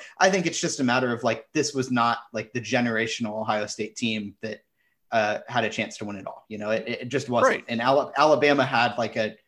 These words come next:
Speaker 1: a, a, like, a generational team. And Ohio State, Clemson, and L S U all picked the same season to have a generational team, while Al-, or while Alabama kinda picked a, a,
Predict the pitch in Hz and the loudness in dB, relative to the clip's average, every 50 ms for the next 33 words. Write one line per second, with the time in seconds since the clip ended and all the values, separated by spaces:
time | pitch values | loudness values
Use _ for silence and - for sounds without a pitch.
0 | _ _ _ _ _ _ _ _ - 120 110 - - 131 120 - - _ _ 143 | _ _ _ _ _ _ _ _ -4 -4 -4 -6 -10 -12 -12 -12 -16 _ _ -8
1 | 135 - - 131 131 127 117 113 139 123 - 131 117 120 120 123 117 113 - 127 | -8 -8 -10 -10 -4 -4 -2 0 -2 0 0 0 0 2 2 0 0 0 -2 -4
2 | 120 104 - - 120 107 - _ _ _ _ 127 123 117 107 113 123 127 127 135 | -4 -4 -4 -6 -8 -8 -8 _ _ _ _ -4 -4 -4 -4 0 0 4 4 6
3 | 131 127 131 131 - 135 120 - - 135 127 117 - - 127 113 113 113 117 113 | 4 4 2 2 0 0 -2 0 0 0 0 0 0 -2 0 0 0 0 0 0
4 | 120 123 120 120 - - 127 120 120 110 117 120 117 - 123 113 - - - 123 | 0 0 0 -2 -2 -2 -2 -2 0 2 2 2 2 2 -2 -6 -6 -6 -8 -8
5 | 117 - 131 117 107 104 - - 120 113 107 - 107 117 120 113 110 110 113 107 | -6 -2 -2 -4 -4 -4 -6 -6 -6 -8 -8 -8 -8 -6 -6 -6 -6 -6 -10 -10
6 | - - - 127 113 110 110 107 - - - 113 104 - 123 110 104 104 110 113 | -10 -2 -2 0 0 0 -2 -4 -6 -6 -8 -8 -6 -6 -6 -6 -6 -6 -6 -6
7 | 107 107 110 - - _ _ _ _ _ _ _ - 127 113 110 117 - 139 143 | -6 -6 -8 -8 -10 _ _ _ _ _ _ _ 0 2 2 2 2 2 2 4
8 | 135 131 123 113 107 117 117 113 107 113 113 110 110 110 107 - - 117 107 104 | 6 6 6 6 6 6 4 4 4 2 0 0 0 -2 -2 -2 -2 -4 -2 -2
9 | 107 - 113 107 - - 113 101 - - _ _ _ - 113 | -4 -4 -4 -6 -4 -4 -4 -6 -6 -10 _ _ _ -10 -10